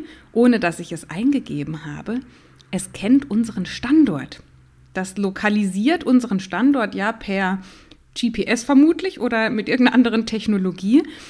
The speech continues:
weiß also, von wo wir losfahren. Weil ob wir, so wie bei uns, aus dem Schwarzwald losfahren oder vom Norden oder von Berlin, um beispielsweise nach Italien zu kommen, ist ja ein riesengroßer Unterschied.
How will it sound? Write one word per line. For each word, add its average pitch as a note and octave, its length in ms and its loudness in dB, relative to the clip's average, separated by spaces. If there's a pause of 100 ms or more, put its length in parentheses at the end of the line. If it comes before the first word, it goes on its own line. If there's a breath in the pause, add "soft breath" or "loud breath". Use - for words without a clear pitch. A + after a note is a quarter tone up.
(360 loud breath)
weiß G3 480 -2
also, E3+ 400 -2
von F3+ 260 -2
wo D3+ 160 -6
wir G3+ 100 -2
losfahren. C4+ 600 -6 (720 loud breath)
Weil F3+ 340 -2
ob A3+ 240 -4
wir, A3+ 240 2
so F#3+ 120 0
wie F#3 100 2
bei - 140 -2
uns, F#4 440 0 (140)
aus F#3+ 180 -2
dem E3+ 100 -4
Schwarzwald A3 640 -2
losfahren F3 640 -4
oder F#3 420 -2
vom F3 400 -4
Norden G#3+ 520 2
oder F3+ 300 -2
von E3 320 -4
Berlin, A#3 640 6 (520 loud breath)
um A3 200 4
beispielsweise F#3 640 0
nach D3+ 140 -2
Italien B3 520 0
zu - 120 -8
kommen, F3 440 -4 (340 loud breath)
ist - 160 -10
ja C#3+ 60 -4
ein D#3 120 -2
riesengroßer F#3+ 520 -4
Unterschied. - 680 -2